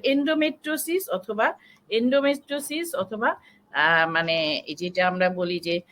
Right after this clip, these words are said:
আহ, মাসিকের রক্ত, মা-, ইয়ের, উম, জরায়ুর পিছনে চলে যাচ্ছে অথবা টিউব দিয়ে ভিতরে চলে যাচ্ছে,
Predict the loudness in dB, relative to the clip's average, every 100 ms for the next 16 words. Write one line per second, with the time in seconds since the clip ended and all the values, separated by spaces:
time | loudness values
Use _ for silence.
0 | _ _ -4 -2 0 0 -2 -4 -2 -2
1 | 2 0 0 -6 -6 -2 -2 -4 -6 -2
2 | 0 0 -2 -6 -4 -4 -4 -6 -8 -8
3 | -10 -14 _ -10 0 4 4 2 -2 -2
4 | 0 0 0 2 0 0 -2 -2 -2 -10
5 | -18 -6 -4 -2 0 0 0 -2 -2 -4
6 | -4 -2 0 0 0 -2 0 0 -2 -6